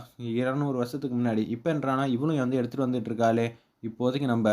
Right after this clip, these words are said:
ராணி வந்து சமாளிச்சே ஆகணுங்கிற மாதிரி யோசிக்கிறாங்க. இத்தனை வருஷம் கிடைக்காது, இப்ப கிடைச்சிருக்குன்னு நினைச்சு சந்தோஷப்படுறதுக்குள்ள இப்படி பண்ணிட்டாளே அப்படின்னு சொல்லிட்டு, "சித்தார்த் கொஞ்ச நேரம் இங்க இருங்க,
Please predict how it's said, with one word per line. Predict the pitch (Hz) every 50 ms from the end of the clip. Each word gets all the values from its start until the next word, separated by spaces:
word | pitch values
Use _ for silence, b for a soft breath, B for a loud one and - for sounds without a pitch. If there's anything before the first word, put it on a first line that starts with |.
| 110 117
ராணி | 110 104 107 127 135 139 127
வந்து | 110 107 110 123
சமாளிச்சே | 120 - 113 113 120 120 120 - 139 127
ஆகணுங்கிற | 120 113 110 113 117 117 110 101
மாதிரி | 101 101 104 110 110
யோசிக்கிறாங்க. | 117 123 120 127 120 - 117 110 107 104 107 107 107 - b b b b -
இத்தனை | 120 120 120 170 165 147
வருஷம் | 127 123 - 135 135 131
கிடைக்காது, | 127 117 127 - 143 123 117 110 131
இப்ப | 135 127 -
கிடைச்சிருக்குன்னு | 123 - 123 135 131 - 139 117 127 131 123 117
நினைச்சு | 113 117 127
சந்தோஷப்படுறதுக்குள்ள | 117 123 113 123 143 143 139 147 131 120 117 110 - - - 123 123
இப்படி | 123 120 - 143 139
பண்ணிட்டாளே | 123 131 131 135 123 135 123 123 120
அப்படின்னு | 120 110 113 123 123 120
சொல்லிட்டு, | 123 107 98 101 110 117 117 b b b b b -
"சித்தார்த் | - 135 123 147 139 - 110
கொஞ்ச | 110 113 107 104 107
நேரம் | 104 120 123 123 120
இங்க | 110 101 104 104
இருங்க, | 110 117 120 120 110